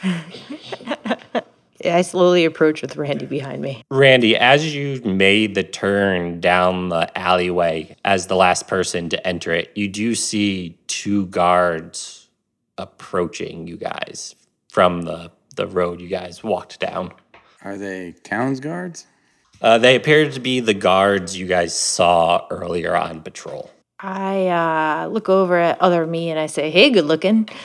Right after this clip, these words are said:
Speaker 2: Uh, this person looks at you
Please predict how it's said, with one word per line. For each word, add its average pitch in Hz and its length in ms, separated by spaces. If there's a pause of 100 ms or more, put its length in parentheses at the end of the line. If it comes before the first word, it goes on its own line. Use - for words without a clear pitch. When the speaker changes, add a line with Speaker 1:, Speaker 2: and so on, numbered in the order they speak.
(3750)
Speaker 2:
Uh, 127 120
this 131 360
person 139 480
looks 107 220
at 92 160
you 92 720